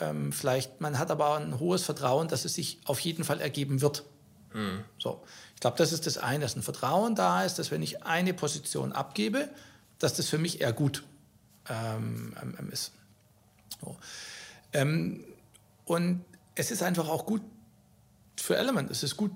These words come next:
Speaker 1: für die Firma, dass die Leute so denken. Und wenn dieses Denken, dass es gut ist für Element und dadurch ist es gut für mich, jetzt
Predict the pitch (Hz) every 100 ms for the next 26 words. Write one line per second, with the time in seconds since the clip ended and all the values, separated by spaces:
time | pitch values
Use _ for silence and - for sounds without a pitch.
0 | - - - - 196 165 - 294 226 131
1 | 127 - 135 135 135 - - 135 131 135
2 | 139 - 135 139 143 - - 175 170 170
3 | - 196 240 190 151 - - 285 320 -
4 | - - 180 - - - 208 226 214 165
5 | 156 165 180 143 147 170 - 160 254 -
6 | - - - - - _ _ _ - -
7 | - - - 196